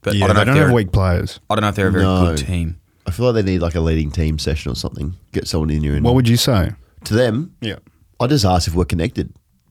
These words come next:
Speaker 3: <laughs> I'd say, "Boys, welcome to Leading Teams with Goz. We know who I am. I know most of you. Let's all start this session with closing our eyes,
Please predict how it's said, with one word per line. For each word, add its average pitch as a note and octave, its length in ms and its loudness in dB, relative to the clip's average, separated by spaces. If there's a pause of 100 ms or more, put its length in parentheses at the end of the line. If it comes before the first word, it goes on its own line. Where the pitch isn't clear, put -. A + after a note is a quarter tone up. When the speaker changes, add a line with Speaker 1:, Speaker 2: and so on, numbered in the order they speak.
(280)
Speaker 3:
<laughs> - 0 - (1700)
I'd A#2 120 0
say, A#2+ 140 2
"Boys, A2+ 480 2 (160)
welcome A2+ 260 2
to G#2 60 6
Leading F#2+ 240 4
Teams F#2 340 2
with E2 100 -2
Goz. F2+ 500 0
We E2+ 120 -2
know E2 140 2
who D#2+ 140 4
I E2 180 2
am. D#2+ 160 2
I D#2 40 2
know D#2 140 2
most D2+ 240 0
of D2+ 100 -4
you. D2+ 180 0
Let's E2 320 -2
all F2 140 4
start D#2+ 260 -2
this D#2 100 -2
session D#2+ 340 -2
with D2+ 140 -2
closing E2+ 280 0
our E2 140 -2
eyes, B2 320 -4